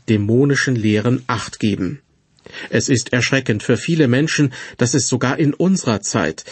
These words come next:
in der hauptsächlich Geld und Erfolg zählen, eine Rückbesinnung auf das Übernatürliche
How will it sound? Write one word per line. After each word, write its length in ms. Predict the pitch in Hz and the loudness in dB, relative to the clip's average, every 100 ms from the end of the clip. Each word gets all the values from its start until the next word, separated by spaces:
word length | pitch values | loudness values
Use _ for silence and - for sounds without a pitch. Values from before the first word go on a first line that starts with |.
| - | -6
in 140 | - 107 | -2 2
der 180 | 107 101 | 2 0
hauptsächlich 640 | 135 - 117 110 104 - | 0 0 0 0 -4 -2
Geld 320 | 127 160 156 | 0 0 -2
und 220 | - 107 | -4 -4
Erfolg 500 | - 101 - 165 - | -4 -4 0 0 -2
zählen, 480 | - 113 117 143 156 - - _ | -2 0 2 2 0 -4 -20 _
eine 280 | 107 104 95 | -2 0 2
Rückbesinnung 800 | 120 - - 131 127 120 120 - _ - | 2 0 0 2 4 4 2 0 _ -4
auf 200 | 104 - | -4 -2
das 200 | 104 - | -4 -2
Übernatürliche 1080 | - 170 147 127 123 - 120 117 107 123 110 | 0 2 4 2 0 0 2 2 2 0 0